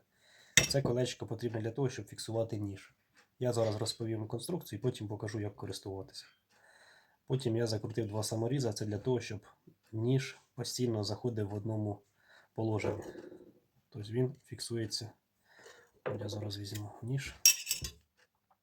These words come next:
От вставляєте. І з зусиллям під колечко він заходить. Оці два саморези,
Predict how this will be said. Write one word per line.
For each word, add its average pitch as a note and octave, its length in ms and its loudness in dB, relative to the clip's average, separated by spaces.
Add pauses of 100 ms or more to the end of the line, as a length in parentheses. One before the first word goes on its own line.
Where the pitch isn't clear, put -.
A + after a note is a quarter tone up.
(220)
От A2+ 180 -6
вставляєте. B2 680 -4 (880)
І E3+ 120 4
з C3 40 6
зусиллям A#2 680 4
під - 140 -4
колечко A#2+ 460 4
він A2 160 2
заходить. G2 460 -6 (1300)
Оці B2 220 2
два A#2 180 6
саморези, B2+ 600 6